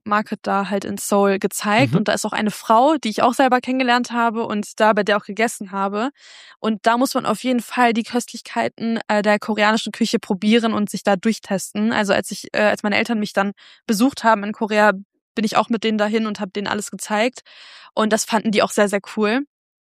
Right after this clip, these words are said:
Speaker 1: Ich hab auch hier so ein paar gem-, kleine Geheimtipps, wo man noch so hingehen kann. Vielleicht so weniger touristische Orte, wo sich dann halt eher die Koreaner aufhalten. Das fand ich immer sehr, sehr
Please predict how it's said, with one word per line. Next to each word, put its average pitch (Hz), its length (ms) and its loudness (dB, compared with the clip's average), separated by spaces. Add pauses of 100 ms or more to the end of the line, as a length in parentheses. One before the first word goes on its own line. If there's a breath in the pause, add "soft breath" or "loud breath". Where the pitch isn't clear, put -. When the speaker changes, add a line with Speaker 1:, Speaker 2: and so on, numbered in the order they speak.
(440)
Speaker 1:
Ich 240 140 -4
hab 240 100 2
auch 233 120 2
hier 254 160 0
so 220 100 0
ein 214 60 -2
paar 226 160 -4
gem-, 214 300 -6
kleine 220 400 2
Geheimtipps, 233 680 0
wo 233 60 -2
man 220 160 2
noch 226 120 2
so 233 160 -2
hingehen 226 400 2
kann. 220 240 -4
Vielleicht 196 280 -4
so 196 140 0 (420 loud breath)
weniger 240 380 4
touristische 240 680 -2
Orte, 220 340 2
wo 202 120 -4
sich 190 160 -10
dann 202 180 -8
halt 202 140 -6
eher 208 120 0
die 202 80 -4
Koreaner 247 640 0
aufhalten. 220 540 -2
Das - 200 -2
fand 208 120 -8
ich - 80 -10
immer 214 160 -2
sehr, 214 120 -2
sehr 208 100 -4